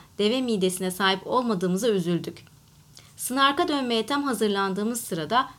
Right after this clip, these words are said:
gökyüzü yeniden karardı ve bir sağanak daha boşaldı denize.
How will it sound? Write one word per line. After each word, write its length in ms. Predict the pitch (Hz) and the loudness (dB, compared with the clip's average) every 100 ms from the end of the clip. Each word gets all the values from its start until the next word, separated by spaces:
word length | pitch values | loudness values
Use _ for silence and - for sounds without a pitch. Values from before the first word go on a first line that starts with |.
| - | -4
gökyüzü 440 | 285 302 262 240 | -2 -2 -4 -4
yeniden 480 | 262 262 214 196 170 | -2 0 0 2 0
karardı 520 | 175 165 156 160 180 262 - - | -2 -4 -2 -2 -2 -4 -6 -4
ve 120 | 233 233 | 0 2
bir 120 | 262 | 0
sağanak 540 | - 233 214 226 226 | 0 0 2 2 2
daha 200 | 196 202 | -2 -2
boşaldı 520 | 170 170 170 165 165 170 | -2 -2 -2 -2 -2 -2
denize. 400 | 165 165 - | -2 -4 -8